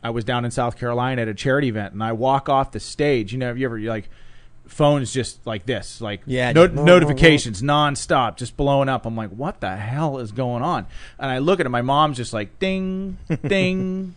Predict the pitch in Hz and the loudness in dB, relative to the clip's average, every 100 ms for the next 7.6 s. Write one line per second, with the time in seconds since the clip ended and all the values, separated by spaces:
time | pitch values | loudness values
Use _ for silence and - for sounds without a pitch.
0 | - 170 135 117 - - - - - - | -6 -4 -2 -4 -6 -18 -20 -20 -20 -20
1 | - - - - 151 196 151 110 143 151 | -20 -20 -20 -8 -2 0 0 -2 -4 -2
2 | 151 165 131 120 151 123 117 110 92 76 | -2 0 -2 -4 -2 0 -2 -4 -8 -8
3 | 143 143 - 123 98 135 127 104 - 202 | -8 -8 -6 -6 -2 -4 -4 -8 -4 -4
4 | 139 117 175 180 127 - 180 123 101 92 | -2 -2 -2 -2 -4 0 2 2 -4 -8
5 | 110 117 - 120 120 120 135 151 147 135 | -8 -8 -8 -6 -4 -2 2 4 2 0
6 | 113 117 110 110 107 95 127 123 123 - | -4 -4 -4 -8 -10 -8 -4 -4 -4 -8
7 | - 135 120 120 120 117 | -8 -4 -2 -2 -4 -6